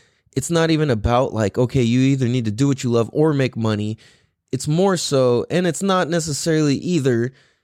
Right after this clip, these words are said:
you need to only do what you love for money, because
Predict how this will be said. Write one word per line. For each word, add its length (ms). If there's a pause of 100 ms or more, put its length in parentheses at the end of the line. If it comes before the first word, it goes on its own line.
(140)
you 180
need 180
to 180
only 300
do 120
what 160
you 60
love 240
for 160
money, 340
because 540